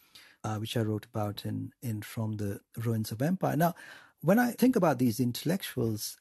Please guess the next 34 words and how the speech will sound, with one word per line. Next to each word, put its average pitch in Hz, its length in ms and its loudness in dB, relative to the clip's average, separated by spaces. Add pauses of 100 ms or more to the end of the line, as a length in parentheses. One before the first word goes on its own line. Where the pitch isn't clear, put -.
they 131 220 0
are, 170 380 0
you 147 80 -2
know, 143 240 -2
writers, 139 580 0
they 131 100 -4
are 113 60 -2
poets, 127 580 0
they 123 100 -2
are 113 60 0
novelists, 123 680 -2 (560)
uh, 120 200 -2
they 117 140 -4
are 110 40 -4
philosophers 120 920 0
in, 113 320 -2
in 117 180 -4
many 123 240 0
instances. 110 720 -6 (500)
They 160 320 4
are 247 100 4
not 214 260 4
being 175 300 2
told 185 440 6
to 151 100 -2
think 175 460 2
in 131 120 4
certain 123 440 0
ways. 135 300 4
They're 127 160 0
not 160 240 -2 (120)
inherited 135 840 2 (200)
any 127 300 2
ideologies 117 1000 0